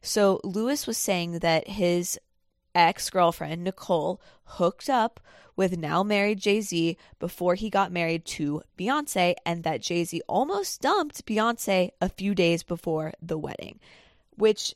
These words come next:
again, if that's true, is just wild. And the timing of this is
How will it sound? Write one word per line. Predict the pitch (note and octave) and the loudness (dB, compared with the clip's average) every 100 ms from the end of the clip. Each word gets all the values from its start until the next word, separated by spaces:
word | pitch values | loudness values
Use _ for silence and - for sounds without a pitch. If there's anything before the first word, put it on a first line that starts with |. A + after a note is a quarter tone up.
| _ - | _ -4
again, | G3 - - | -4 -4 -6
if | G3 - | -8 -2
that's | A#3 F4+ - | -2 -2 -8
true, | - G#3 G3+ | -6 -4 -2
is | G3+ F#3 F3 - | 0 -2 -4 -8
just | - E3 E3+ - - _ | -6 -4 -2 -4 -12 _
wild. | F#3 - D3+ D#3 - - - - - _ _ _ _ - | -12 -6 -6 -6 -8 -12 -16 -20 -20 _ _ _ _ 2
And | A3+ A#3 - _ _ | 4 4 0 _ _
the | B3+ | -8
timing | - - D#4+ C5+ F#4+ | -6 -2 -2 -2 -2
of | G#3 | -2
this | F#3 - | -2 -2
is | G#3 | -8